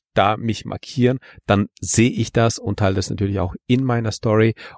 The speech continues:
und das würde mich einfach mal freuen zu sehen, wo und wie der Podcast gehört wird.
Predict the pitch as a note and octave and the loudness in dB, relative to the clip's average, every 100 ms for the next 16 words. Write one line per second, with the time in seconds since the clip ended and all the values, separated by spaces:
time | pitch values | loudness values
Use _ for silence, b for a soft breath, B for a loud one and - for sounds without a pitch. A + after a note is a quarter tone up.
0 | _ G2 G2 G2+ - - F#2+ A2 G2+ G#2+ | _ 4 4 2 0 0 0 0 -2 -2
1 | G2 F#2+ F#2+ F#2 D#2+ F2+ F#2+ - G2 F#2 | -2 0 -2 -2 0 2 2 -2 -2 -2
2 | - - F2 F#2+ G#2 A2+ F#2 F2 F#2 G2 | -4 -10 -6 0 2 2 -2 -6 -4 0
3 | F2 - - F2 - F2+ F2+ - - - | 2 2 0 -8 -6 -4 -4 -6 -12 -12